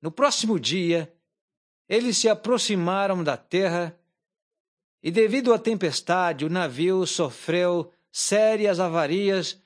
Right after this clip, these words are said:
começando a afundar. Mas todos os passageiros nadaram, chegando em segurança à praia.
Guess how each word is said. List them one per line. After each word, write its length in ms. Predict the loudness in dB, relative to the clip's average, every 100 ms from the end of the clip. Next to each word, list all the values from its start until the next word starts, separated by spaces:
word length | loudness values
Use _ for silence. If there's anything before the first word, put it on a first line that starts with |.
| _ _
começando 800 | -6 -2 0 -2 -2 -2 0 2
a 60 | 0
afundar. 600 | 0 -4 -2 -4 -6 -14 -20 -20 _ _ _ _ _ -10
Mas 480 | -6 -4 -4 -6
todos 520 | -6 0 2 2 0 -2
os 320 | -2 -4 -10 _ -2
passageiros 1080 | -2 0 -2 0 0 0 0 0 -2 -6 _ _ _ _
nadaram, 680 | -4 -2 -2 0 0 2 0
chegando 600 | -2 -2 -2 -2 -2 -2
em 100 | -2
segurança 760 | -2 -2 -2 0 0 0 -2 -2
à 40 |
praia. 540 | -2 -4 -4 -6 -14